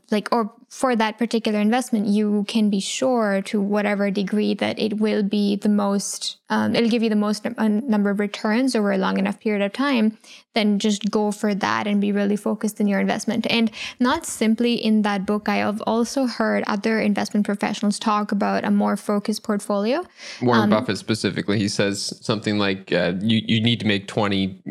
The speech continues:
Speaker 2: good investments in your lifetime, and, like, that will set you up." Whereas, like, I made twenty investments in, like, a week in twenty seventeen, <laughs> and, like, one of them panned out. <laughs>
Speaker 1: No, but I'm also talking about people in the cryptocurrency space. And, like, I've heard investment professionals,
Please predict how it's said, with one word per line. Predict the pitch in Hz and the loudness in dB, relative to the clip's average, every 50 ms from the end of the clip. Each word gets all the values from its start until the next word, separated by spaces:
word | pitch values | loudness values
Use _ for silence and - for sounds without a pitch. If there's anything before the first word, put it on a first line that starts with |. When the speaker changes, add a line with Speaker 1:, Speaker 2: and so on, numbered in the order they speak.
| - - - - | -12 -12 -8 -2
Speaker 2:
good | - 113 101 92 90 | 0 2 2 2 0
investments | 90 82 - 69 - - - 85 95 - | 0 0 0 -2 -2 -2 -4 -4 -2 -2
in | 95 87 | -2 0
your | 87 | 0
lifetime, | 85 78 62 - - - - 58 80 113 123 - - - | 0 0 0 0 -2 -2 -2 -2 -2 -4 -4 -6 -6 -4
and, | - 110 98 | -2 -2 0
like, | 92 92 98 98 | 0 -2 0 0
that | 98 85 - | 0 0 0
will | 87 95 | -2 -4
set | - - - 90 - | -4 -4 -4 -4 -2
you | - 87 87 | -2 0 0
up." | 64 50 - - - _ _ _ _ _ _ _ _ _ | 0 0 -2 -6 -16 _ _ _ _ _ _ _ _ _
Whereas, | - 120 113 107 107 104 - | 0 2 2 2 0 0 0
like, | 113 104 101 - - - - | 0 -2 -2 -4 -6 -4 -2
I | 107 | 0
made | 110 127 131 123 | 2 2 0 -2
twenty | 127 - 117 110 104 101 | -2 -2 0 0 0 0
investments | 101 95 104 101 - - 104 95 - | 0 0 0 -2 0 -2 -2 -2 0
in, | 104 95 | 0 0
like, | 95 95 90 | 0 0 0
a | 92 87 | 0 0
week | 87 107 104 90 - - - - - | 0 0 -2 -2 -4 -8 -14 -8 -6
in | - | -4
twenty | 98 - - 104 95 107 | -4 -2 0 0 0 0
seventeen, | - 110 90 90 95 87 - 113 90 98 95 107 - - 139 | 0 0 0 0 -2 -2 0 0 0 0 0 0 0 0 0
<laughs> | 131 - | 0 2
and, | - 165 151 - - | 2 2 2 2 2
like, | 151 123 107 - - - - 175 - - | 2 0 0 -2 -4 -10 -12 -12 -14 -8
one | - 95 104 117 123 123 | -2 0 2 2 2 2
of | 110 | 0
them | 98 101 101 | 0 0 0
panned | 98 135 123 101 104 104 98 | 2 2 2 2 2 0 0
out. | 95 85 78 - - - - 151 160 | 0 0 0 -2 -4 -4 -2 0 0
<laughs> | 151 - 170 170 - | 2 0 0 0 0
Speaker 1:
No, | - 262 277 311 349 359 | 0 0 2 2 0 0
but | 311 302 269 | 2 2 2
I'm | 247 240 | 2 2
also | 240 247 269 - 311 | 0 0 0 -2 -2
talking | 294 294 269 262 254 247 | 0 0 0 2 2 2
about | 233 226 220 214 214 | 2 2 0 -2 0
people | - 240 220 - 233 | -2 -2 -2 0 0
in | 226 220 214 | 2 2 2
the | 220 | 2
cryptocurrency | 214 240 226 254 247 - 233 214 208 208 - 214 214 | 0 -2 -2 -4 -2 -2 -2 -2 -2 -2 -2 -4 -4
space. | - - 202 - 233 220 - | -4 -2 -2 -2 -2 -2 -2
And, | 226 233 | 0 0
like, | 240 226 226 - | 0 0 0 0
I've | 240 247 233 | -2 -2 -2
heard | 226 - 277 277 302 320 262 226 226 - _ _ _ _ _ | -2 -2 0 0 2 2 0 -2 -4 -6 _ _ _ _ _
investment | - 226 233 220 220 226 - - 233 226 220 | 0 2 2 2 2 0 0 0 -2 0 0
professionals, | - 220 - - 214 220 214 - 220 208 208 202 202 202 202 202 - | -2 -4 -2 -2 -2 -2 0 0 2 2 2 2 2 2 0 0 -4